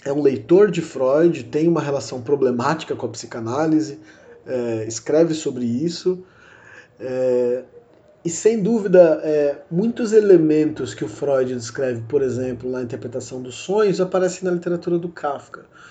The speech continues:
Então, inversões, é, tentativas de, de esconder, de reprimir, e esses pequenos, esses pequenos saltos no espaço e no tempo, né? Então, é, quem é que nunca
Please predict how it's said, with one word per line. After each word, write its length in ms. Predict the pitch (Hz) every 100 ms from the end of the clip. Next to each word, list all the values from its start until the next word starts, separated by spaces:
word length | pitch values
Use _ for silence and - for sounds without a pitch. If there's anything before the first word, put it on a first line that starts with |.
| -
Então, 200 | - 170
inversões, 1120 | 170 160 160 156 - 156 151 147 131 127 113 - - - - -
é, 320 | 135 135 131
tentativas 1040 | - 170 170 156 - - 180 151 143 123
de, 280 | 143 139 135
de 180 | 123 139
esconder, 840 | - - 143 127 131 143 135 131 -
de 140 | 120
reprimir, 840 | 139 160 160 151 143 147 156 139 110 - - -
e 140 | 180 220
esses 280 | 220 196
pequenos, 600 | - 190 208 208 196 196
esses 320 | - 165 - -
pequenos 380 | 170 185 180
saltos 540 | - 170 165 170 160 127
no 140 | 143
espaço 480 | 139 - 147 143 147
e 20 |
no 80 | 139
tempo, 440 | - 151 135 113
né? 280 | 120 160 185 - - -
Então, 400 | 180 202 175 - - - - - -
é, 180 | 139 143
quem 180 | - 185
é 80 | 202
que 100 | 202
nunca 420 | 196 190 196